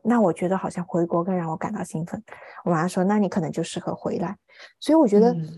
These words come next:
Speaker 1: 就是当你面临选择的时候，不妨在脑子里想象一下，嗯，做出了两种选择之后，接下来的生活状态会是什么样的？你的第一反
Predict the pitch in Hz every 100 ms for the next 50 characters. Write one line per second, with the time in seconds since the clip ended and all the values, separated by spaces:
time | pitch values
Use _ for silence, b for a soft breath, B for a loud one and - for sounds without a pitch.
0 | - _ 285 285 320 392 247 233 247 247
1 | 240 214 - 160 180 196 185 170 185 165
2 | B B B _ _ _ 311 294 175 170
3 | 226 226 156 175 202 208 - - 208 190
4 | 160 175 175 b b _ _ - 185 165
5 | - 269 - 254 220 165 196 226 214 180
6 | 160 156 - 185 - 196 - _ - 214
7 | 226 220 160 180 - 208 214 165 - 262
8 | 202 185 180 190 185 185 - 175 170 190
9 | 208 B B B - 165 170 - 233 277
10 | 320 226